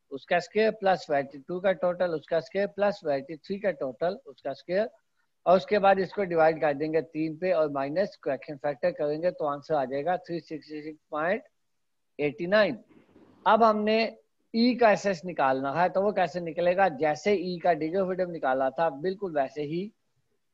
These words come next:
total का एसएस minus वैरायटी का एसएस is equal to ई का एसएस। तो ये ईएसएस निकल आया फोर्टीन।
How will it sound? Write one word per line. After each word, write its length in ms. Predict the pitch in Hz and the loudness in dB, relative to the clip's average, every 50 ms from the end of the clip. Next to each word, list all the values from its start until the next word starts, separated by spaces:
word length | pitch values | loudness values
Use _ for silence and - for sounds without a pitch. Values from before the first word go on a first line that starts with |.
| _ _ | _ _
total 340 | 160 156 147 - 165 170 170 | 0 0 2 2 2 2 2
का 140 | 151 185 175 | 4 2 2
एसएस 420 | 170 170 - 208 208 202 208 - - | 2 2 2 2 2 2 0 -6 -10
minus 520 | 147 147 143 147 151 156 175 196 180 - - | -6 -4 -2 -2 -2 -2 -2 -2 -2 -4 -4
वैरायटी 400 | 139 139 135 139 131 - 170 160 | -2 0 0 0 -2 -6 -6 -4
का 120 | 165 151 | -2 -2
एसएस 380 | 147 131 - 175 175 175 175 - 135 | -2 -2 0 0 0 0 0 -4 -10
is 100 | 139 135 135 127 | -8 -8 -8 -8
equal 240 | - 147 143 135 - - | -6 -6 -6 -6 -6 -6
to 140 | 190 196 185 - - | -6 -6 -6 -8 -6
ई 160 | 156 156 143 | -6 -6 -4
का 140 | - 139 113 | -4 -6 -8
एसएस। 280 | 107 - _ _ - - _ _ _ _ _ _ _ _ _ | -8 -10 _ _ -20 -20 _ _ _ _ _ _ _ _ _
तो 60 | 147 156 | -4 -2
ये 200 | 156 170 165 - | -2 -2 -2 -4
ईएसएस 480 | 151 170 170 170 160 151 - 180 165 - 165 | -4 -2 0 0 0 0 -2 -6 -8 -6 -8
निकल 240 | 175 170 196 190 190 | -8 -2 0 2 2
आया 160 | 185 185 175 | 2 2 0
फोर्टीन। 540 | - - 143 131 123 135 170 185 208 214 | -2 -4 -6 -6 -4 -4 -4 -6 -6 -8